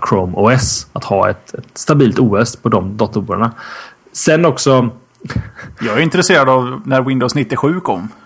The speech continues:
Speaker 1: Ja, just det. <laughs> Sa jag nittiosju?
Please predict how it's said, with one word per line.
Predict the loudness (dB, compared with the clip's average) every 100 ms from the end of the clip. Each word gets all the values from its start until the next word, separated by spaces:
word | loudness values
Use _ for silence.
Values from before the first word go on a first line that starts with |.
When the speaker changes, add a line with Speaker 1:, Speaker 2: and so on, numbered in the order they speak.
| _ _ _ _ _ _ _ _ _ _ _ _ _
Speaker 1:
Ja, | 4 6
just | 4 4
det. | 0 2 -2 -4 -8 -10 -8 -4
<laughs> | -2 -2 -4 -2 -2 -2
Sa | -2 2
jag | 2
nittiosju? | 4 4 4